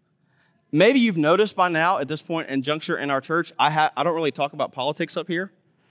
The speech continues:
Have you noticed? Okay. But, you know, there's so much division and hatred in this country right now, and it makes me sad. Honestly, what makes me most sad about it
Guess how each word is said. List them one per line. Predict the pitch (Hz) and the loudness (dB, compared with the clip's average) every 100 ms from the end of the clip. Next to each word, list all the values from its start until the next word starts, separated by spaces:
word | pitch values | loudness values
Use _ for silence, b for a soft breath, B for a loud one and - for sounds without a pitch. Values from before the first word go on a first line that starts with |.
| _ _ _ _ _ _ | _ _ _ _ _ _
Have | - 120 | -10 -6
you | |
noticed? | 110 117 160 - 123 | -4 -4 -8 -14 -10
Okay. | 131 127 135 B B B | -2 -2 -2 B B B
But, | 170 285 - - _ _ _ _ _ _ _ | 4 4 4 -6 _ _ _ _ _ _ _
you | 185 190 | 0 4
know, | 190 | 4
there's | 185 | 4
so | - 233 | 4 4
much | 220 - | 2 0
division | 165 127 180 202 208 | -4 0 0 2 -2
and | 151 | -2
hatred | 143 160 196 170 | -2 -2 -4 -4
in | |
this | 151 - | -6 -6
country | 143 139 165 | -12 -10 -10
right | 170 160 | -8 -8
now, | 180 180 185 _ _ _ | -8 -10 -14 _ _ _
and | - | -8
it | 226 | -2
makes | 262 247 | -2 0
me | |
sad. | 180 - 135 170 117 95 _ _ _ | -2 0 0 0 -2 -6 _ _ _
Honestly, | 139 147 151 | -2 -2 0
what | 165 | 2
makes | 208 247 | 2 2
me | 214 | 0
most | 151 160 196 | 2 2 0
sad | 185 170 185 | 0 0 0
about | 170 175 | -2 -2
it | 190 | -2